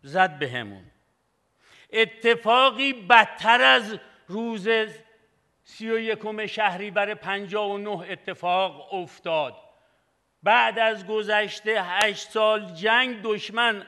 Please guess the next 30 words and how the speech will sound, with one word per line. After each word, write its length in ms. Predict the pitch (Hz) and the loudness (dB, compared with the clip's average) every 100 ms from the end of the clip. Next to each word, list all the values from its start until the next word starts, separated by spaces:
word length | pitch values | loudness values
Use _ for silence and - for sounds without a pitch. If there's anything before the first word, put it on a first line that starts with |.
| - | 0
از 260 | 202 247 - | 2 2 -2
خوزستان 640 | 233 208 208 - 226 233 | -10 -6 -6 -4 -4 -4
اومد 340 | 214 214 202 | -4 -6 -6
روی 200 | 196 254 | -6 -2
همین 360 | 220 233 320 311 | 0 0 -4 -6
جادهٔ 360 | 240 208 247 220 | -6 -6 -4 -6
اسفالت 320 | - 190 160 | -6 -10 -4
اهواز 380 | 185 143 139 135 | -4 -4 -10 -16
خرمشهر، 560 | 127 120 107 _ 92 _ _ _ _ _ _ _ _ _ - | -18 -20 -20 _ -20 _ _ _ _ _ _ _ _ _ -4
منطقهٔ 640 | 196 208 208 202 233 247 | -2 0 0 -2 0 0
فکه 380 | 247 208 208 240 | 2 0 0 -4
اومد 360 | 220 208 233 | -4 0 2
تا 120 | 226 208 | 2 -4
رو 120 | 226 | -4
جادهٔ 380 | 180 202 202 214 | -2 0 0 0
دشت 320 | 196 170 185 | 0 -2 -2
عباس، 500 | 156 147 139 127 - 143 | 0 0 -4 -10 -10 -6
دهلوران، 680 | 202 175 196 196 214 233 185 202 160 - | -4 -4 -6 -4 -2 -4 -10 -20 -20 -12
مهران 400 | 196 196 190 226 | -6 -4 -4 -4
و 100 | 214 | -4
دهلوران 580 | 208 190 175 190 202 165 - - | -4 -6 -6 -4 -4 -4 -10 0
دو 140 | - 214 | 4 6
مرتبه 600 | 202 196 185 196 214 160 - - - | 6 6 4 4 2 0 -10 -8 2
تسخیر 500 | 196 180 - 226 226 | 4 2 -6 -10 -6
شد، 360 | 233 226 180 190 | -2 -2 -2 -2
نفشهر 440 | 190 185 220 208 | -2 0 0 0
اینا 260 | 208 196 202 | -2 -6 -6
که 140 | 208 | -4
دستش 540 | 190 214 208 196 165 | -2 -2 -2 -8 -10
بود 380 | 170 226 262 214 | -10 -8 -6 -8